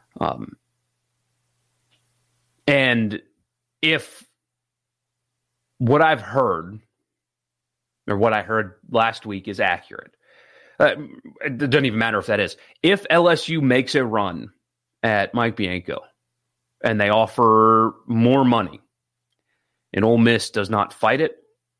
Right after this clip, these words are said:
I think that's the right decision. I think that, that, I think that's the right decision. If L S U comes and offers and it's more money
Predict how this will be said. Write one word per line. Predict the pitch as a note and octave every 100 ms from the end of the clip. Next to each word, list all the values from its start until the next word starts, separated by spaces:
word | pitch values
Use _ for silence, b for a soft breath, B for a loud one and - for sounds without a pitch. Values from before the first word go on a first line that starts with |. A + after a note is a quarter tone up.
| _ _ _ _ G#2
I |
think | G2 A2+ G#2
that's | G2 -
the | F2+
right | E2+ -
decision. | - - - - _ _ _ _ _ _ _ _ _ _ _ _ _ _ _ _ _ B B B -
I | G2
think | - A2+ A2 - -
that, | G#2+ G2+ - _ _ _ _ _ _ _ _ _ _ _ _ _ _ _ _ B2
that, | G#2 - -
I | A#2+
think | A#2+
that's | G2+
the | G2+
right | F2
decision. | - - - - _ _ _ _ _ _ -
If | A2
L | A2+ B2+
S | -
U | B2
comes | C#3+ C#3
and | D3
offers | B2 A2 A2 G#2+ - - _ _ _ _ _
and | F#2+
it's | F#2 A2+
more | B2
money | C3+ B2 A#2 A2 G#2